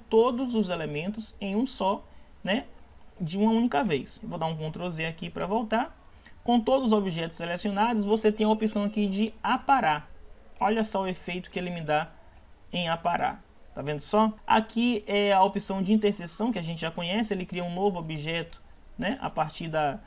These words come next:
da, do recorte ali do centro e tudo mais. Bom, aqui do lado tem uma opção chamada simplificar. Cliquei nela, olha só o que acontece. Só que aqui fica separado, tá?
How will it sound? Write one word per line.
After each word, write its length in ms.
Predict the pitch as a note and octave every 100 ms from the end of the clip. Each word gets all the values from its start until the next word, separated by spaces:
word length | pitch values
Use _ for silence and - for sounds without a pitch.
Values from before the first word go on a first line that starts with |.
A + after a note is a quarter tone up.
| - - - -
da, 220 | D#3 D3+
do 140 | E3 D#3+
recorte 520 | D#3 - D#3 D#3+ C#3
ali 120 | C#3+
do 100 | D3+
centro 440 | - F#3+ A3 G#3+
e 20 | E3
tudo 200 | D3+ D#3+
mais. 440 | F3 G3+ B3+ - - -
Bom, 300 | D#3+ D3 -
aqui 240 | F3+ G#3+ C4
do 100 | B3+
lado 360 | G#3 A#3+ G#3+
tem 120 | G#3+ A#3
uma 120 | A#3
opção 320 | A3 G#3+ A3+
chamada 280 | A3 A3 A3
simplificar. 920 | - D#4+ E4 C#4+ B3 D4 F#3 D#3 C#3 - -
Cliquei 360 | - F3+ - F#3
nela, 420 | F3+ F#3 A#3 C4+ - -
olha 220 | G3+ G#3
só 160 | - F#3+
o 40 |
que 80 | F#3+
acontece. 580 | F#3 F3 C3+ - - - - - - - - - - - - -
Só 160 | D#3+
que 80 | E3
aqui 240 | E3 G#3
fica 200 | G#3+ G#3+ G#3+
separado, 680 | G#3 G#3+ C4 F#3 D#3 C#3+ - -
tá? 240 | E3 G3+